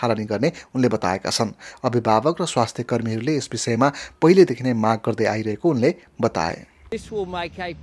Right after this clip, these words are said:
Speaker 2: practical difference. It means that, uh, parents can get more security and certainty about their newborns. It's meant, means as well that by picking up, uh, diseases as early as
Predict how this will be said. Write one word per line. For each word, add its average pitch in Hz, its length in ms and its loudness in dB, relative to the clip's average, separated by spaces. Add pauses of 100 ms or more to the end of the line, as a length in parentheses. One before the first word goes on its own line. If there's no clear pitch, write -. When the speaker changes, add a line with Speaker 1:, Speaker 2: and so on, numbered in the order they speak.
Speaker 2:
practical 170 500 -12
difference. 131 640 -12 (300)
It 175 180 -10
means 175 540 -10
that, 123 240 -10 (400)
uh, 143 200 -8 (140)
parents 170 440 -10
can 151 160 -10
get 156 240 -10 (360)
more 156 480 -4
security 156 760 -8
and 139 140 -10
certainty 143 680 -12 (280)
about 139 380 -8
their 143 140 -8
newborns. 131 720 -10 (360)
It's 170 280 -14
meant, 170 340 -10 (180)
means 180 440 -10
as 165 200 -10
well 143 380 -10 (540)
that 165 200 -8
by 156 160 -6
picking 202 500 -12
up, 143 200 -8 (440)
uh, 147 220 -8
diseases 143 800 -10
as 139 200 -14 (120)
early 170 520 -6
as 135 220 -14